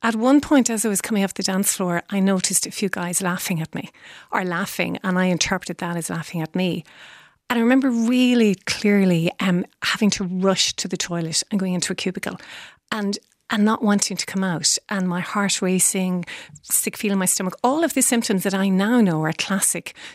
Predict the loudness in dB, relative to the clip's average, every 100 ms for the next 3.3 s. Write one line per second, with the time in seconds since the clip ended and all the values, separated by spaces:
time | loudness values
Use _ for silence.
0 | 0 0 2 0 -2 -2 -4 -4 -4 -4
1 | -6 -6 -6 -4 -4 -4 -6 -10 -4 -2
2 | -2 0 0 0 -2 -4 -4 -2 -2 -2
3 | -6 -6